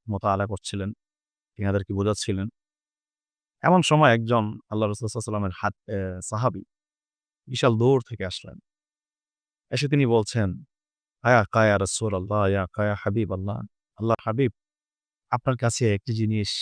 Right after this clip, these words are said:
জানার জন্য এসেছিলাম।" আমার হাবিব বললেন, "কি জানতে চান?" বললেন। তো তিনি বললেন, "কিয়ামত কতটুক দূর?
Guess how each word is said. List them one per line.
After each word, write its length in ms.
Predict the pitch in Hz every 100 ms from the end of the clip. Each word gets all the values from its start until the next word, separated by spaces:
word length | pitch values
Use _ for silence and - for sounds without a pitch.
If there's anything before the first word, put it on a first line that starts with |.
| - - _ _ _ _
জানার 340 | 117 123 127 131
জন্য 180 | 123 104
এসেছিলাম।" 560 | 95 - 104 98 - 107 _ _ _ _ _ _ _ _ _ _ _ _
আমার 180 | 117 143
হাবিব 400 | 127 123 135 107
বললেন, 440 | 104 104 113 101 170 _ _
"কি 140 | 175
জানতে 280 | 160 107 101
চান?" 220 | - - 160 -
বললেন। 280 | 104 117 _ _ _ _ _ _ _ 120
তো 40 | -
তিনি 200 | 135 143
বললেন, 420 | 117 123 123 95 85 - - _
"কিয়ামত 400 | 151 151 147 135 -
কতটুক 440 | 151 151 180 180 123
দূর? 260 | 101 87